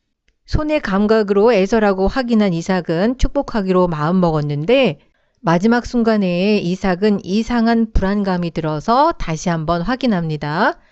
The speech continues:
"네가 참 내 아들 에서냐?" 이번에도 야곱은 주저없이 거짓말을 합니다. 이삭은 사냥한 고기를 가져오라고 요구합니다.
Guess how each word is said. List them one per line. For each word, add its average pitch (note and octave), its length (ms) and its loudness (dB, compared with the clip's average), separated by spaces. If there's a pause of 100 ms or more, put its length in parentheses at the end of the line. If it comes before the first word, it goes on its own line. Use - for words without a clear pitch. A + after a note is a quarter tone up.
(400)
"네가 F#3+ 360 2
참 C4+ 320 -2
내 G3+ 120 4
아들 E3+ 300 0
에서냐?" E3+ 680 -2 (720)
이번에도 A#3+ 580 2
야곱은 F#3+ 560 0
주저없이 G3+ 520 0
거짓말을 F#3 640 -2
합니다. F3 680 -2 (500)
이삭은 G#3 720 0
사냥한 A#3+ 560 0
고기를 G3+ 480 0
가져오라고 E3+ 680 0
요구합니다. D#3 800 -2